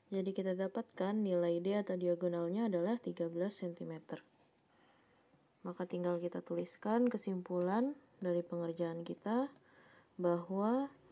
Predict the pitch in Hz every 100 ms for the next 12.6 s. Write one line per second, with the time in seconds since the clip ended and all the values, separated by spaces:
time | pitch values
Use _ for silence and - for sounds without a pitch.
0 | - - - 190 185 180 190 220 269 285
1 | - - - - - - - - - -
2 | - - - - - - - - - -
3 | 190 185 175 185 190 196 185 190 208 -
4 | _ _ _ _ - _ _ - _ _
5 | _ - _ _ _ - _ _ _ -
6 | - - 185 - 180 185 185 180 175 175
7 | 175 214 254 269 - _ _ - _ _
8 | _ _ - _ - _ - _ _ _
9 | _ _ _ _ _ _ _ _ _ -
10 | _ _ - _ _ _ - _ _ _
11 | - _ _ _ _ - - 190 208 190
12 | 180 175 175 208 233